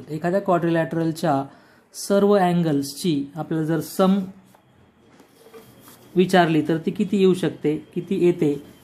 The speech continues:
तर हे आपल्याला इथे समजून घ्यायचं आहे. आपण मागच्या चॅप्टरमध्ये sum of all angles of a triangle हा भाग पाहिला होता पहा. अ, sum of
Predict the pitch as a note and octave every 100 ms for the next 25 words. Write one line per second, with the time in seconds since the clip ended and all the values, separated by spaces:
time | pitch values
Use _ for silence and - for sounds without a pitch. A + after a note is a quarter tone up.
0 | - - D#3 F3 E3+ D#3+ D#3+ D#3 D#3 D#3+
1 | D#3 D#3 C#3+ C3+ C#3+ C#3 D3+ G3+ - -
2 | - _ _ _ _ _ _ _ - D#3+
3 | F3+ F3 F3 - G3 G3 - _ - E3+
4 | E3+ F3 E3+ C#3+ C#3+ - - - G3 F#3+
5 | F#3 F#3 F#3 - _ _ _ _ _ _
6 | _ _ D#3 F#3+ G3 F#3+ F#3 F#3 F3+ F3
7 | F3+ F3 E3+ D#3+ D#3+ C3+ - - _ _
8 | _ _ _ _ _ _ _ - D#3+ D#3
9 | D3+ D#3+ D#3 D3+ C#3+ D3 C#3+ F3+ - _
10 | _ _ _ _ _ - D3+ C#3+ C#3+ -
11 | - _ _ _ - - - F#3+ F#3 F#3
12 | F3